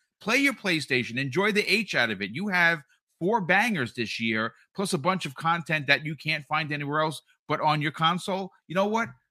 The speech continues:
Beep your horn loud and proud. I mean, it's, it's perfectly okay. But you can't come in here and suggest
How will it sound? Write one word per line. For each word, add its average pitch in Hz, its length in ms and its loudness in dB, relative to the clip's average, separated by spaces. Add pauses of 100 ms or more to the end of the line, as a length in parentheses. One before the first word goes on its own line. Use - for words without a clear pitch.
(140)
Beep 208 240 4
your 196 140 4
horn 170 420 0
loud 160 320 2
and 143 160 -4
proud. 107 480 -2
I 127 160 0
mean, 131 320 -4
it's, 147 200 -6
it's 147 220 -4
perfectly 147 540 -2
okay. 127 500 -2 (320)
But 139 140 -4
you 240 100 -2
can't 185 260 4
come 156 220 -2
in 143 80 0
here 131 260 2
and 127 160 -2
suggest - 840 -2